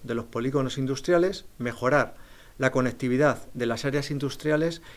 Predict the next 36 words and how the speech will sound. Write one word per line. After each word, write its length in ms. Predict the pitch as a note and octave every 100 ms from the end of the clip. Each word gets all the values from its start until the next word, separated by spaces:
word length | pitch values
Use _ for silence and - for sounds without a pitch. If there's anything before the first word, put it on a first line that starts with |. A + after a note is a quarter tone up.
| -
y 120 | C3+
también 340 | B2 A#2+ C#3
la 100 | C#3+
posibilidad 480 | C#3 C3 C3 C3 C#3
de 100 | C3+
que 80 | C3+
se 100 | -
implanten 400 | A#2 A#2 C3+ C3+
estaciones 460 | C3 C3+ A#2+ C#3 C3+
públicas 500 | - C3+ C3+ C#3+ C3+
de 100 | C3+
recarga 460 | B2 A#2+ C3+ C3+
de 120 | B2+ B2
gas 360 | C3 C#3 -
natural 380 | C3 B2 B2 C3+
para 240 | C3 A#2
vehículos 460 | A2 A#2+ B2 C3 B2+
en 60 | A#2
estas 260 | A2 G#2
zonas 260 | - G2+ G2
industriales. 680 | G#2 F#2+ - A2 G2 F#2+ - - - - - - -
Yo 80 |
creo 60 | C3
que 100 | C3+
es 40 |
una 120 | C3+ C3
oportunidad, 580 | B2+ B2 B2+ C3 C3+ - - -
mm, 60 | -
me 320 | A2+ A2 A2+
temo 200 | A#2 C3+
que 80 | A#2
ya 80 | B2
no 80 | C3+
vamos 240 | C3 B2
a 80 | B2+
llegar, 320 | A2+ B2+ D#3